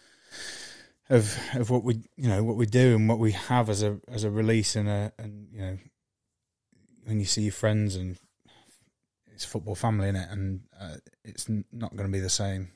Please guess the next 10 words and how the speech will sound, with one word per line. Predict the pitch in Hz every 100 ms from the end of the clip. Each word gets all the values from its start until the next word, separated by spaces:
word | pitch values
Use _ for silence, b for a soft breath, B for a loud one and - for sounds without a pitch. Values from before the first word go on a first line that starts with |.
| _ 113
not | -
seeing | - 98 95
him | 92 98
at, | - _ _ _
at, | - - _ -
at | 104
Central | - 104 101 98
Bank. | 110 104 113
And | 104 98 _ _ _ _ _ _ _ _ - - B B B B B B B B _ _ _
yeah, | 113 107 95